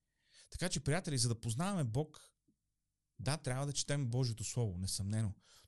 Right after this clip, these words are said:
но ние също така трябва да общуваме, трябва да разговаряме с Бога. Трябва да дадем време на Святия Дух да работи в нас, да ни говори.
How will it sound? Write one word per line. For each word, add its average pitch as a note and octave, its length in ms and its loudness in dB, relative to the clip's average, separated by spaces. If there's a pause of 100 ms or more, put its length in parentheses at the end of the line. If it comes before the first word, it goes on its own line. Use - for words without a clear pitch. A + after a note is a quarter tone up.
но G#2 60 2
ние C#3+ 200 6
също D3 240 0
така C#3 220 -4
трябва C3 280 -2
да A#2 80 0
общуваме, A2 440 0
трябва C3 280 -4
да C3 120 0
разговаряме A2+ 640 0
с G2 180 -4
Бога. F#2 300 -14 (2000)
Трябва C3 200 2
да C3 80 0
дадем B2+ 300 2
време C3+ 480 0 (120)
на G#2 120 0
Святия C3 340 2
Дух B2 220 0
да G#2+ 160 2
работи A2 440 0
в B2 140 -2 (100)
нас, - 440 0 (160)
да G#2 120 2
ни G#2+ 140 4
говори. G#2 560 2